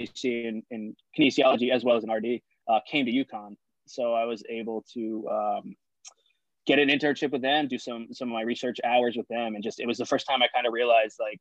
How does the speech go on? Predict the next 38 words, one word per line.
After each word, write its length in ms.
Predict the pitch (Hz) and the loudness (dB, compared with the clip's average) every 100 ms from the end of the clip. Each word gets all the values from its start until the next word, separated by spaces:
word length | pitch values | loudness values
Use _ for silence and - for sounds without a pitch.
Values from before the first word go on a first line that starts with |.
| - | -4
okay, 460 | 143 123 117 107 - _ _ - - | -2 -2 -2 -4 -8 _ _ -16 0
uh, 140 | 117 107 | 2 2
sports 320 | - 175 143 | 0 -2 0
nutrition 500 | 117 147 - 117 110 - | 0 0 0 -6 -10 -4
can 220 | 143 127 | 0 2
be 140 | 117 | 2
its 160 | 107 117 | 0 -2
own 240 | 110 104 - | -6 -6 -12
thing, 280 | 110 101 101 | -12 -12 -12
right? 240 | 110 110 - | -6 -6 -4
At 120 | 110 | 0
that 200 | - 123 | 2 2
time, 240 | - 120 113 | 2 0 -2
it 120 | 107 | -4
was 400 | 110 107 104 - _ _ _ _ | -6 -6 -8 -14 _ _ _ _
you 40 | 123 | 0
know, 80 | 110 | 0
consulting 360 | 123 156 135 127 | 2 2 2 4
only, 340 | 135 135 131 131 | 4 4 4 2
and 120 | 120 110 | 2 -2
there 140 | 107 | -2
were, 100 | 107 | -4
like, 220 | 104 101 - _ _ | -6 -10 -14 _ _
there 120 | 139 | -4
was 100 | 120 | -2
one 320 | 117 127 131 | 2 2 4
person 480 | 123 123 110 - 127 | 2 -2 -4 -6 -6
for 140 | - 113 | -4 -4
every 180 | 107 | -4
city 280 | - 127 117 | -8 -6 -4
that 160 | 113 110 | -4 -4
kinda 200 | 120 110 - | -4 -6 -4
claimed 360 | 131 127 120 | -2 0 2
it. 200 | 123 123 - _ _ _ - | 2 0 -2 _ _ _ 2
Uh, 420 | 107 104 101 104 - _ - | 4 4 0 -6 -10 _ -18
and, 160 | 117 - 120 | -18 -14 -12
and 220 | 117 120 _ | -10 -12 _
to, 80 | - | -6